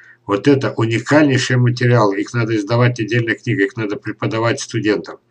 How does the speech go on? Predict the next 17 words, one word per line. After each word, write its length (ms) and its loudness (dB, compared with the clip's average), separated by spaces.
Но 140 0
так 280 6
вышло, 320 6
что 160 -2
никому 400 4
ничего 320 0
не 120 -2
надо. 300 -6
Я 140 6
сам 280 8
стал 260 4
забывать. 500 2
И 80 -6
вот 200 0
тут 200 -4
получилось 640 -10
так, 480 2